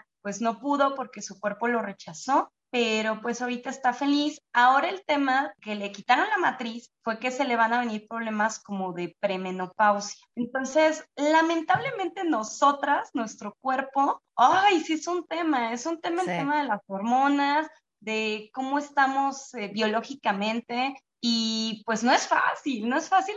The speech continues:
Speaker 1: porque es simplemente, ¿no? Cuando te llega el periodo, ay, sufrimos de todo.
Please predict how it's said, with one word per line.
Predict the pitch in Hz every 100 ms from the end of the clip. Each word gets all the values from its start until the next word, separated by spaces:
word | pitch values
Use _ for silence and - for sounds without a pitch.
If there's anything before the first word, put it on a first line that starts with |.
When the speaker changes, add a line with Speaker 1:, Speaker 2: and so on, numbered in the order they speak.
| -
Speaker 1:
porque | 311 247 240 226
es | 247
simplemente, | 320 339 381 466 466 480 247 220
¿no? | 220 254 -
Cuando | 269 247 254
te | 277
llega | 330
el | 480 -
periodo, | 247 233 262 269 277 285 - -
ay, | 294 339 339 320 - 294 -
sufrimos | 302 294 349 359 466
de | 302 226 -
todo. | 262 254 226 202